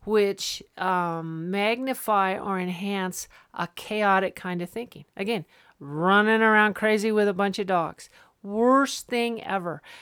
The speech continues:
because then you don't have to think or focus or anything. You just follow your urges and go for it.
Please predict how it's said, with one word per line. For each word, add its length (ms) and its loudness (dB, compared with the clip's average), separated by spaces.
because 420 -2
then 260 0
you 140 -2
don't 240 2
have 220 -4
to 100 -10
think 380 -6
or 80 -6
focus 500 -2
or 80 -4
anything. 500 -4
You 280 -8
just 640 -2
follow 540 2
your 200 -4
urges 480 -6
and 380 -12
go 240 -4
for 300 -10
it. 200 -14